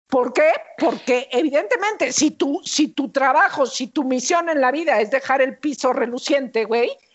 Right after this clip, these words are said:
claro que, claro que eres un ser que da mucho más, eh, da para mucho más, porque además ni siquiera te pagan. Y entonces, si no puedes salir y tienes, este, tienes que cumplirle a tu esposo,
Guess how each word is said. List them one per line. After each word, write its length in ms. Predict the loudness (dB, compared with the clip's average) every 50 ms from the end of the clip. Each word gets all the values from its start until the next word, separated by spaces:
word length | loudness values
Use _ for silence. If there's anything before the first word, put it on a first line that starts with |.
| _ _ _ -8
claro 260 | -2 2 2 2 2 2 -2 -2
que, 180 | -2 -2 -2 -2 -4 -10 _ -4
claro 300 | -2 2 2 2 2 2 0
que 220 | -2 0 0 2 2
eres 240 | 2 0 0 -2
un 120 | -4 -10 -10
ser 300 | -4 0 0 0 0 0
que 120 | -2 0
da 160 | 2 2 2
mucho 320 | 0 -2 -8 -6 -4 -4 -2
más, 280 | 0 0 -2 -2 -2 -6 _ -6
eh, 80 | -6 -6
da 300 | -6 -4 -4 -4 -2 -2
para 180 | 0 0 0 0
mucho 240 | 0 -2 -2 0 2
más, 380 | 2 4 4 2 0 -2 -4 -8
porque 260 | -8 -6 -4 -2 -2
además 240 | 0 0 0 -2 -2
ni 80 | -4 -6
siquiera 340 | -6 -4 -2 0 0 0 2
te 120 | -2 -2
pagan. 560 | -2 0 2 2 2 0 0 -4 -4 -6 -12 -18 _ _ -20 -20 _ -4
Y 80 | -4
entonces, 420 | -2 0 0 -2 -2 -2 -4 -8 -4
si 80 | -4
no 160 | -2 -2 -2 0
puedes 220 | 2 0 0 2
salir 360 | 0 -2 0 0 -2 -2 -2
y 60 | -4
tienes, 380 | -2 2 2 2 2 2 -2 -2
este, 240 | -4 -2 -2 -2 -4
tienes 260 | -2 -2 -2 -2 -4
que 140 | -6 -8 -8
cumplirle 380 | -6 -6 -4 -2 -2 0 0 0
a 60 | 0
tu 120 | 2 2
esposo, 720 | 0 2 0 0 2 2 4 4 2 2 0 0 0 0